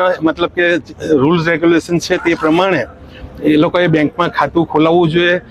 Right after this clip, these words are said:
ચેક દ્વારા વહીવટ કરવો જોઈએ અને એનો અંદરમાં વ્યવસ્થિત, અ, હિસાબ રાખવો જોઈએ. એ લોકો એ પૈસા છે તે પોતે જ લઈ લે છે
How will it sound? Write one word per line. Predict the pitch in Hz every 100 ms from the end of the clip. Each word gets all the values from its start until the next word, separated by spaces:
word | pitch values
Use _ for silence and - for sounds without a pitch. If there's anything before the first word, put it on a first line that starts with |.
| - - - -
ચેક | - 147 143
દ્વારા | 156 160
વહીવટ | 156 143 135 151
કરવો | - 143 175
જોઈએ | 160 175 185 180 - - -
અને | 143 156 151 139 131 139 - - -
એનો | - 143 151 160
અંદરમાં | 156 151 156 156
વ્યવસ્થિત, | 147 147 143 170 - 165
અ, | - - 135 131 131
હિસાબ | 120 151 147
રાખવો | 147 - 156
જોઈએ. | 131 110 - - - -
એ | 160
લોકો | 180 196 196
એ | 196
પૈસા | 214 190 - 202
છે | 165 196
તે | 196
પોતે | 190 175 214
જ | 208
લઈ | 208
લે | 208 208
છે | 196 214